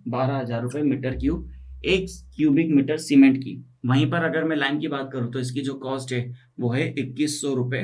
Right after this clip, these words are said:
per meter cube। तो यहाँ पर भी मैंने क्या करा, इस cement का यहाँ पर replacement कर दिया लाइम के साथ और उसकी ज्यादा cost बचा ली। So this type of brick is known as fly ash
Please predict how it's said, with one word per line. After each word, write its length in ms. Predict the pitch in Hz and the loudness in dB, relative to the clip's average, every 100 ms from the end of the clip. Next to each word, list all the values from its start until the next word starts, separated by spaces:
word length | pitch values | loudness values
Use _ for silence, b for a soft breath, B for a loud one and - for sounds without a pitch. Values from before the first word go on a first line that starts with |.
| - | -6
per 180 | 127 131 123 | -6 -6 -6
meter 300 | 120 113 123 120 | -6 -4 -4 -6
cube। 260 | 120 117 - b - | -6 -8 -10 b -4
तो 60 | 131 | 0
यहाँ 200 | 139 143 | 2 2
पर 140 | 156 | 0
भी 80 | 156 | 0
मैंने 240 | 151 151 | 0 0
क्या 160 | 156 151 | -2 -4
करा, 380 | 151 175 180 - _ - | -2 -2 -4 -12 _ -2
इस 300 | 170 - - | -2 -2 4
cement 340 | 139 139 135 | 8 8 6
का 80 | 147 185 - _ _ - | 2 -4 -8 _ _ -2
यहाँ 160 | 135 127 | 0 2
पर 720 | 131 160 - - _ _ 131 | 0 -2 -2 -12 _ _ -4
replacement 640 | 135 123 139 135 147 143 | -2 0 0 2 0 -2
कर 180 | 143 131 | -2 -2
दिया 340 | 123 151 208 - _ - | 0 0 -2 -6 _ -6
लाइम 400 | 117 117 120 120 | -2 0 2 0
के 80 | 120 | -2
साथ 340 | 110 107 110 139 | -6 -12 -10 -6
और 180 | 165 170 | -2 -2
उसकी 280 | - 147 | -2 -4
ज्यादा 240 | 127 120 131 | -2 -2 -4
cost 380 | 123 135 - - _ _ - | -4 -6 -6 -10 _ _ -8
बचा 320 | 196 - 101 | -8 -6 -10
ली। 160 | - - _ _ _ _ _ _ _ - | -12 -18 _ _ _ _ _ _ _ -6
So 140 | 143 | -4
this 200 | 170 - | -2 -2
type 180 | 143 135 | -4 -4
of 120 | 123 | -4
brick 180 | 120 123 | -4 -6
is 120 | 120 | -4
known 180 | 110 123 | -2 -4
as 140 | 175 - B B B - | -6 -10 B B B -8
fly 280 | 131 127 143 - - 110 | -2 0 -2 -4 -10 -10
ash 240 | 104 - | -8 -8